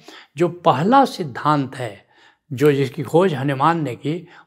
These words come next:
उसका नाम है law of similia। law of similia क्या है? जिसको आयुर्वेद में कहते हैं विषस्य विषम औषधम,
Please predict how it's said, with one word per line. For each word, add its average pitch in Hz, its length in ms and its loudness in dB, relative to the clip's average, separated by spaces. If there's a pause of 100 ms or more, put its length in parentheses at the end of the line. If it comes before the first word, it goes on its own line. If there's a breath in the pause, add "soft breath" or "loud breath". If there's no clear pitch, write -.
उसका 208 300 0
नाम 190 240 4
है 202 60 -2
law 175 760 2
of 160 240 -2
similia। 139 800 -2 (640 soft breath)
law 214 340 6
of - 80 -6
similia 220 680 0
क्या 214 200 -2
है? 226 80 -4
जिसको 185 280 -4
आयुर्वेद 165 540 2
में 180 160 -6
कहते 151 300 -4
हैं 190 80 -4
विषस्य 165 600 -2
विषम 147 340 -2
औषधम, 131 640 -2